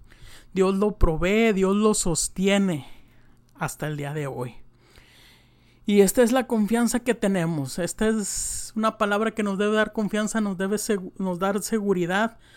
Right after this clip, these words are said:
para poder caminar tranquilos y confiados, sabiendo que Dios,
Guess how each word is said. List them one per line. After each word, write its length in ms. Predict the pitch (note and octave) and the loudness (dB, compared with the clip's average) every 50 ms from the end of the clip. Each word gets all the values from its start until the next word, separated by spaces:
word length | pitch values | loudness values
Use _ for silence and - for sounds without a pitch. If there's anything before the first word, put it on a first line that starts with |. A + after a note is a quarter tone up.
| - - - - | -20 -20 -12 -4
para 240 | - G3+ F#3+ F3+ - | 0 2 2 2 2
poder 260 | - F#3+ F#3+ G3 G3 | 2 2 2 2 2
caminar 480 | - - A#3 A3 G#3+ G#3 G3+ G#3 G#3+ A3 | 2 2 2 4 4 4 4 2 2 2
tranquilos 580 | - A3 A3+ G#3+ - - A3 A3 A#3 B3 - B3 | 0 0 0 0 2 2 2 2 2 2 2 0
y 60 | A3+ | 0
confiados, 640 | - - G3 G3 F3+ - G#3 A3 A#3+ C4 B3+ A#3 | 0 0 -2 0 0 2 2 2 2 2 0 -2
sabiendo 680 | - - G#3 G3 F#3 G3 G#3 A3 A3+ A#3 A#3 A#3+ A#3 - | -2 -2 -2 -2 0 2 4 6 6 6 6 4 2 -2
que 200 | - G3 F#3 F3 | -4 -4 -2 -2
Dios, 500 | F#3 F#3+ G#3 G#3+ A#3 C4 A#3 - - | 0 2 2 2 2 2 0 -2 -4